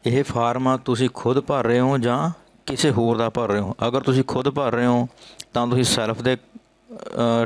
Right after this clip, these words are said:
ਟਿਕ ਲਾ ਦੇਣੀ ਹੈ। ਅਗਰ ਤੁਸੀਂ ਕਿਸੇ ਹੋਰ ਦਾ ਭਰ ਰਹੇ ਹੋ ਤਾਂ other 'ਤੇ click ਕਰ ਦਿਓ, ਠੀਕ ਹੈ ਜੀ। other 'ਤੇ click ਕਰਨ ਤੋਂ ਬਾਅਦ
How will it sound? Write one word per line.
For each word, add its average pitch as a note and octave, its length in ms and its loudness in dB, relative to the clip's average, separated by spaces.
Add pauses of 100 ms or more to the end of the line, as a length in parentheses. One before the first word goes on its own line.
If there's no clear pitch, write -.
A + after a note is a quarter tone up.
ਟਿਕ B2+ 180 -2
ਲਾ B2 160 0
ਦੇਣੀ B2+ 220 2
ਹੈ। B2+ 80 4 (140)
ਅਗਰ B2 140 0
ਤੁਸੀਂ C3+ 240 2
ਕਿਸੇ C3 220 0
ਹੋਰ A2+ 280 2
ਦਾ C3+ 120 0
ਭਰ B2+ 220 0
ਰਹੇ A#2+ 80 0
ਹੋ B2+ 100 0
ਤਾਂ C3 260 -4 (320)
other A#2 160 0
'ਤੇ A2 100 0
click G2 280 -2
ਕਰ G2+ 120 -2
ਦਿਓ, A2 180 -12 (440)
ਠੀਕ E3 140 0
ਹੈ A#2+ 40 2
ਜੀ। - 60 -2 (880)
other B2+ 160 -2
'ਤੇ C3+ 100 0
click B2+ 260 -2
ਕਰਨ B2+ 180 0
ਤੋਂ B2 80 2
ਬਾਅਦ C#3 320 0